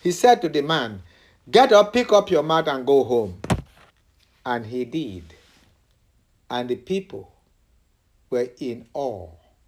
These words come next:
that God could give this power to man. Christ is the incarnate Son of God, is God made man. Let us pray for the church in her teaching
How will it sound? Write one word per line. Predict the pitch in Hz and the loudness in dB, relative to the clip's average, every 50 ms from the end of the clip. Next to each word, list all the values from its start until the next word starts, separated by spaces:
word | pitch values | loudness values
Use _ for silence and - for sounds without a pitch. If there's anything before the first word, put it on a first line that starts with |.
| _ _ _ _ _ _ _ _ _ - | _ _ _ _ _ _ _ _ _ -4
that | 143 131 127 123 113 104 | -4 -4 -4 -6 -8 -8
God | 95 131 165 208 185 131 113 110 - _ - | -2 0 2 2 2 2 -2 -6 -8 _ -12
could | - 120 110 101 95 95 _ | -10 -10 -10 -10 -14 -16 _
give | - 175 202 202 160 - | -6 -4 -4 -4 -6 -8
this | 151 160 165 165 - | -8 -6 -6 -8 -12
power | - _ - 139 131 113 98 87 82 82 82 _ _ _ _ _ _ _ _ | -18 _ -12 -10 -10 -10 -12 -14 -16 -18 -20 _ _ _ _ _ _ _ _
to | - 107 95 | -12 -10 -10
man. | 92 101 104 101 98 95 87 - _ _ _ _ _ _ | -10 -12 -14 -16 -16 -18 -20 -20 _ _ _ _ _ _
Christ | - - 196 220 214 156 113 98 - - - - - _ _ _ _ _ _ _ _ _ - | -6 0 4 4 4 4 2 -2 -6 -16 -18 -20 -20 _ _ _ _ _ _ _ _ _ -6
is | 143 131 120 | -4 -4 -2
the | 110 131 139 139 - | -2 -4 -6 -6 -6
incarnate | - 170 180 190 185 - 180 170 170 170 170 170 160 | -6 -6 -6 -6 -6 -6 -6 -6 -6 -4 -6 -6 -6
Son | - - - - 135 127 | -8 -10 -8 -8 -8 -8
of | 98 98 | -12 -10
God, | 95 117 110 101 87 85 82 82 - - _ - | -8 -6 -6 -6 -8 -12 -16 -18 -20 -20 _ -18
is | - 110 104 | -16 -16 -16
God | 98 95 - 143 151 151 156 165 165 165 165 165 156 _ _ _ _ _ - | -10 -4 0 2 2 2 2 0 -2 -6 -8 -12 -16 _ _ _ _ _ -10
made | 107 120 123 117 113 110 | -6 -4 -4 -4 -4 -6
man. | 107 110 98 92 87 80 - _ _ _ _ _ _ _ _ _ - - - - _ _ _ _ _ _ _ _ _ _ _ _ _ _ _ _ _ _ _ _ _ _ _ _ _ _ _ _ _ _ _ _ _ _ _ _ _ _ _ _ | -10 -12 -12 -12 -14 -16 -20 _ _ _ _ _ _ _ _ _ -8 -8 -8 -8 _ _ _ _ _ _ _ _ _ _ _ _ _ _ _ _ _ _ _ _ _ _ _ _ _ _ _ _ _ _ _ _ _ _ _ _ _ _ _ _
Let | - 160 254 294 | 4 4 6 8
us | - - 262 254 - | 8 6 6 4 2
pray | - - - 214 220 208 175 | -4 -2 4 6 8 8 8
for | 160 - 151 139 | 6 2 -4 -4
the | 143 135 | -4 -6
church | - - - 175 139 - - - - - - | -4 -2 0 0 0 -2 -4 -14 -14 -8 -4
in | 180 156 143 | -4 -4 -4
her | 127 - 151 147 139 - - | -2 -2 -2 -2 -2 -4 -6
teaching | - 226 226 233 - - 117 101 98 101 | -6 -6 -6 -6 -8 -10 -10 -10 -12 -18